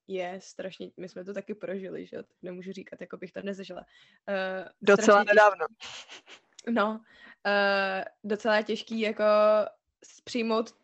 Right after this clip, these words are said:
Speaker 1: tu změnu toho těla, protože jako prostě z maličkýho těla se najednou dějou jako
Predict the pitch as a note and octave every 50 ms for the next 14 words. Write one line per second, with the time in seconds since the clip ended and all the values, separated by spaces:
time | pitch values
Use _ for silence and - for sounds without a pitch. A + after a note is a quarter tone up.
0 | _ _ _ _ - A#3+ A3+ G3+ G#3+ G#3+ G3+ G#3+ A#3 A#3 G#3 G3 - G3 F#3+ F#3
1 | F3+ - - G3 F#3+ D#3+ E3 F3 - F3+ - - F#3+ F3+ F#3 D#3+ C#3+ F#3 - F3+
2 | F3+ - _ _ _ F#3 F#3 - - G3 F#3+ F#3+ G3 F#3 E3+ F3+ F#3+ G3 G#3 -
3 | - - _ - G3+ G3 G3 G#3+ G3+ G#3+ G3+ G#3+ G#3+ _ - F3 D#3+ E3 F3+ G#3
4 | A#3+ C4 B3+ - - _ _ _ _ _ - A#3+ A3 A3 G3 F#3 F#3+ G3 G3+ G3
5 | G3 G3 G3 F#3+ F#3+ F#3+ F#3+ F#3+ F#3+ F#3+ F#3+ F#3+ F#3+ F#3+ G3+ G3+ - _ -